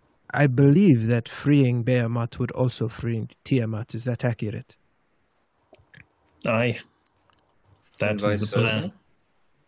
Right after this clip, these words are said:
Speaker 1: So that does not necessarily make them our enemies yet. We might be able to leverage them to help us lift this heavy burden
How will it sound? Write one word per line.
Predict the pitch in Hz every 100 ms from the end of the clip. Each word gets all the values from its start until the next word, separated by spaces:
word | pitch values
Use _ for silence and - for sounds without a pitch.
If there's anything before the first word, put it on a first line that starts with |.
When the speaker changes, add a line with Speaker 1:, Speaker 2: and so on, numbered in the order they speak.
| _ _ _ _ _ _
Speaker 1:
So | - 131 120
that | 127 117
does | 135 127
not | 139 147 -
necessarily | 131 131 131 - 123 117 113 110
make | 110 120 117 135
them | 123 113
our | 110 104 98
enemies | 123 120 104 92 117 135
yet. | 113 98 - - - _ _ _ _ _ _ _ _ _ _ _ _ _ _ _ _ _ _ _
We | 139
might | 120 127 123 -
be | 123 117
able | 117 110
to | 113
leverage | 113 117 127 101 127
them | - 113 - 131 - _ _ _ _ _ _ _ _ -
to | 123
help | 123 120 -
us | 113 123 - - _ _ _ -
lift | 127 127 - - -
this | 107 -
heavy | 110 110
burden | 117 101 104 - 131